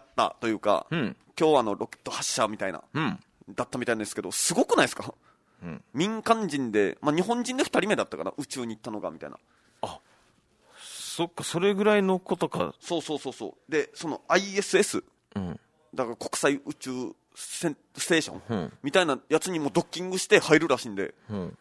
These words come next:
Speaker 1: これすごくないですか？なんか俺、めちゃくちゃ今ドキドキしてるんですよ。この、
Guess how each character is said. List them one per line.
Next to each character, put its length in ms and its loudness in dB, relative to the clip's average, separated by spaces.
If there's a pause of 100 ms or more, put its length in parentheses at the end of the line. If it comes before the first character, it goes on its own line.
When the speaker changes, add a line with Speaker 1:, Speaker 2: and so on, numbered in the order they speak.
(140)
Speaker 1:
こ 100 2
れ 40 4
す 160 4
ご 120 2
く 100 2
な 80 4
い 20 4
で 40 0
す 80 -8
か？ 60 -4
な 100 0
ん 20 -2
か 80 -4
俺、 200 4 (320)
め 120 2
ち 60 4
ゃ 60 4
く 100 -4
ち 60 0
ゃ 40 8
今 280 6
ド 140 8
キ 80 2
ド 100 8
キ 100 -2
し 60 -2
て 60 -6
る 100 -4
ん 40 -6
で 60 -6
す 80 -12
よ。 80 -4
こ 120 -6
の、 140 -6